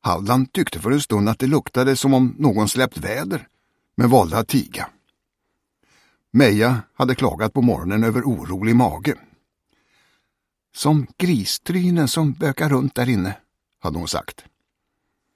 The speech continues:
Halvdan trodde nog att de andra på skeppet skulle se det som otur om de hade tagit en unge med rännskita ombord. Därför sa han inget om stanken han just känt. Halvdan satte sig bredvid Valdemar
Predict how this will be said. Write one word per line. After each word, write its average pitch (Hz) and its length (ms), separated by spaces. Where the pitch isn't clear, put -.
Halvdan 110 380
trodde 113 320
nog 101 240
att 101 100
de 123 120
andra 92 260
på 85 100
skeppet - 440
skulle 107 300
se 117 180
det 110 80
som 117 180
otur 113 500
om - 260
de 117 80
hade 110 180
tagit 117 340
en 113 100
unge 90 280
med 104 140
rännskita 117 600
ombord. 98 400
Därför 101 260
sa 90 200
han 120 120
inget 117 220
om 117 120
stanken 90 540
han 110 120
just 78 280
känt. - 460
Halvdan 143 440
satte 104 320
sig 120 140
bredvid 107 280
Valdemar 98 520